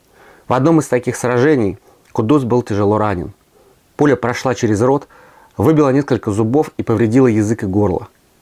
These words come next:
Бахаулу, который пытался прорваться к ним, арестовали. Осада заставила осаждённых выкопать колодец. В одно из сражений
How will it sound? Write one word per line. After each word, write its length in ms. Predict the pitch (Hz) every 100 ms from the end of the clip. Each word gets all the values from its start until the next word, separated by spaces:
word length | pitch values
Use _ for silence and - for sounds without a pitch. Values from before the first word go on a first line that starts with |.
| _ _ _ _ _
Бахаулу, 600 | - 107 123 113 120 147 160
который 340 | 117 120 123
пытался 420 | - 123 123 -
прорваться 460 | - 104 110 107 95
к 100 | -
ним, 200 | 104 - _ _ _ -
арестовали. 680 | 113 107 - 104 82 82 - _ _ _ _ _ -
Осада 420 | 135 131 190 143
заставила 460 | 123 - 151 131 123
осаждённых 600 | 135 117 123 151 120 117
выкопать 380 | 131 110 -
колодец. 640 | - 110 110 90 - - - _ _ _ _ _
В 80 | 110
одно 260 | 123 127 135
из 120 | -
сражений 600 | 135 127 139 156 101